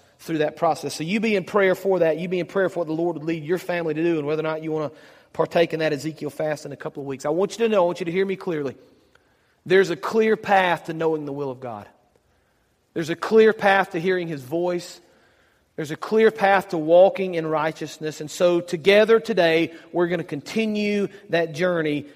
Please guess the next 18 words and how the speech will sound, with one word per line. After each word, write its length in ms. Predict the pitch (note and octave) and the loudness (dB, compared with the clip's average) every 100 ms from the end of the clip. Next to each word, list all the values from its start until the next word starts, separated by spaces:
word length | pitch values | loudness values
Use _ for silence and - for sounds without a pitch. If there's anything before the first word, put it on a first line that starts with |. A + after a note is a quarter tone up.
| _ | _
into 320 | E3+ F#3 E3+ | -8 -6 -6
the 140 | D3+ D3+ | -6 -6
unknown. 400 | C#3+ C3+ A#2+ A#2+ | -6 -8 -10 -10
If 100 | D3 | -4
you 60 | |
have 180 | E3 G3+ | 2 2
your 80 | A3+ | 2
Bibles, 420 | D#3 B2+ C3 C#3 - - _ - | 0 0 -2 -8 -14 -20 _ -10
I'm 100 | D#3 | -2
gonna 140 | E3 | 0
invite 380 | D#3 D3+ E3+ E3 | 2 4 2 2
you 40 | D#3+ | 2
to 60 | |
open 240 | D#3+ D#3+ D3+ | 2 0 -6
to 80 | |
Psalm 400 | C#3+ E3 D#3+ D#3 | -4 -4 -2 -4
chapter 540 | D3+ - D3 D3 C#3 B2+ | -6 -6 -6 -6 -8 -8
one. 420 | C#3+ C3+ C3+ A#2 | -10 -8 -8 -10